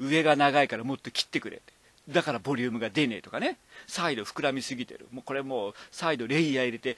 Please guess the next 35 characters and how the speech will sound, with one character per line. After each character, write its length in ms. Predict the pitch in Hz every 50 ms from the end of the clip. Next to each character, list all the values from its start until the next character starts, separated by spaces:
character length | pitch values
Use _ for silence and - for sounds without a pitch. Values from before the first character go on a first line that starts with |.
| - -
す 280 | - - - - - 156
い 80 | 143 -
て 120 | - 131
く 100 | - 131
れ」 80 | 123 117
と 80 | - 101
か 80 | 110
ね。 160 | 156 233 254 _ -
で、 200 | 190 190 - -
そ 180 | - - 202 -
こ 120 | 311 302
で 140 | 349 339 339
ね、 100 | 339 381 - 359 - _ _ -
お 120 | 214 233 226
客 240 | 302 294 294 294
様 260 | - - 294 285 285 254
の 120 | 226 190
話 480 | - 185 196 226 254 269 - - 320 269
を 120 | 220 196
聞 300 | - - - 294 294 285
い 80 | 269 -
て、 260 | - 339 339 262 - -
入 160 | - 247 254 233
っ 40 |
て 140 | 196 - 208
て 100 | 185 180
カ 160 | - - 262
ッ 60 | 294 - -
ト 120 | - 208
直 300 | 170 143 139 170 277 415 -
せ 100 | - 339
ば 140 | 285 262
い 100 | 277 269
い 20 | 269
よ。 260 | 233 208 226 285 -